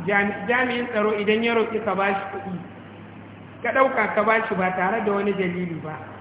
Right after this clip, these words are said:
Mana akwai dalilin da za ka iya hana shi, idan ka ɗauka ka bashi, to kar ka taɓa zaton kai ma ba ka da zunubi a wajen Allah, kana da zunubi.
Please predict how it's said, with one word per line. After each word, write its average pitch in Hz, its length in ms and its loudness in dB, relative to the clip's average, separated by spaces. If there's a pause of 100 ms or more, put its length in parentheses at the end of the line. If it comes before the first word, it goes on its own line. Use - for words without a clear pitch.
(560)
Mana 214 320 4
akwai 240 180 2
dalilin 233 440 2
da 196 80 2
za 208 140 4
ka - 220 -4
iya 202 140 0
hana 196 240 -2
shi, 180 200 -8
idan 208 200 -2
ka 226 100 -10
ɗauka 220 300 -2 (120)
ka 180 100 0
bashi, 185 340 0 (500)
to 185 100 -4
kar 254 160 -4
ka 254 100 -2
taɓa 233 280 -4
zaton 196 320 -2
kai 202 100 -2
ma 196 160 0
ba 190 220 2
ka 190 80 0
da 180 140 -2
zunubi 165 340 -4
a 151 140 -4
wajen 151 280 -6
Allah, 165 280 -4
kana 226 220 0
da 175 200 -2
zunubi. 160 300 -6